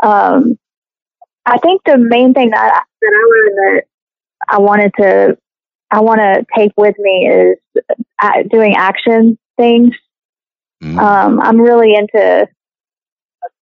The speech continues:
Speaker 1: you know, I wanna do, like, uh, fighting and riding motorcycles, and I wanna do all that kind of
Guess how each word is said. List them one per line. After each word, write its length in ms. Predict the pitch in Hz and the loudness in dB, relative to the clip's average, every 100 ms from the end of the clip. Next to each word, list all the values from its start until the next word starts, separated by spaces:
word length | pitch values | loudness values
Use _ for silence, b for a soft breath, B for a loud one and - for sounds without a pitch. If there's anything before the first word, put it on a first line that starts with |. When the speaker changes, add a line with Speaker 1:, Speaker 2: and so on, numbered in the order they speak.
| _ | _
Speaker 1:
you 120 | - 208 | 0 0
know, 80 | 185 | 0
I 140 | 190 | 0
wanna 240 | 208 208 | 0 2
do, 280 | 202 208 202 | 2 2 2
like, 220 | 196 190 - - - | 2 0 -2 -2 -2
uh, 280 | - - - - 240 _ _ _ _ - - | 0 -2 -4 -6 -12 _ _ _ _ -20 -6
fighting 680 | 247 233 233 220 214 214 202 | 0 2 2 2 2 0 0
and 360 | 196 190 190 - - | 0 0 -4 -6 -2
riding 360 | 233 226 226 226 | 0 2 2 0
motorcycles, 960 | 220 226 220 214 226 208 208 202 196 190 | 0 2 2 0 0 0 0 2 2 2
and 240 | 190 190 185 - | 0 -2 -4 -4
I 80 | - | -2
wanna 180 | 226 226 | 0 2
do 160 | 220 214 | 2 2
all 160 | 208 | 2
that 160 | 202 185 - | 0 0 -2
kind 140 | |
of 60 | 185 | -4